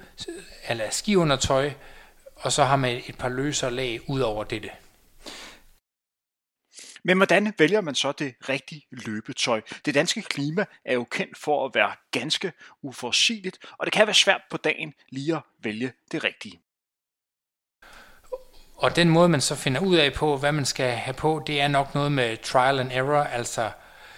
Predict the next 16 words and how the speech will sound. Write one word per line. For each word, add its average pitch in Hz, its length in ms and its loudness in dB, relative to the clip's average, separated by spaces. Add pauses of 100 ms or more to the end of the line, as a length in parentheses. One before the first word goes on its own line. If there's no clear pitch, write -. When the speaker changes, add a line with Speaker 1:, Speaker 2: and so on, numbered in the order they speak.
(600)
Speaker 1:
brug 160 240 2
de 160 100 4
erfaringer, 143 420 6
man 113 160 -2
får. 165 220 8
Har 117 140 2
man 123 160 -2
frosset 170 360 4
på 131 100 -2
en 127 80 0
løbetur, 147 640 -2
tag 131 140 -4
det 135 80 4
op 139 120 2
til 131 480 -2
evaluering, 127 680 0